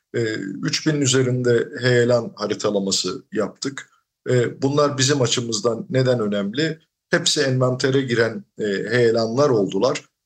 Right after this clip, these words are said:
Bundan sonra bu bölgelerdeki şeylere, e,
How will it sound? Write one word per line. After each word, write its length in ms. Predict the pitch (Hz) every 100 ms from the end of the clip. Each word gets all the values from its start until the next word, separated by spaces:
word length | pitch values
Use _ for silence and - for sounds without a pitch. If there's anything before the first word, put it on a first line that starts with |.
| -
Bundan 300 | 135 143 175
sonra 340 | 170 123 113 107 -
bu 240 | 156 147 123
bölgelerdeki 1200 | 107 98 98 95 95 92 98 98 - 160 160 -
şeylere, 680 | - 123 95 101 135 160 - _ _ 143
e, 260 | 123 113